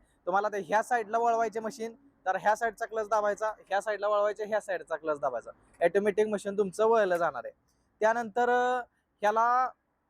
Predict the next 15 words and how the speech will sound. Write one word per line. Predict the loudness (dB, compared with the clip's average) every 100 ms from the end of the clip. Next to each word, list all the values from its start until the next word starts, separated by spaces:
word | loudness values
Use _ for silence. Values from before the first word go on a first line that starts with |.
| _
सेफ्टी | 0 0 0 -8
क्लच | -6 -4
दिलेला | -2 -4 -6
आहे. | -6
सगळ्यात | -6 -2 -2
महत्त्वाचा | -2 -6 -4 -4
सेफ्टी | -4 -6 -6
क्लच | -4 -4 -2
आहे. | -4 -6 _ 0
हा | 0
क्लच | 0 -4 -4 -2
दाबूनच | 0 2 0 -10 -12 -12
मशीन | -14 -12 -14
तुमचं | -12 -8
चालतं. | -4 -4 -6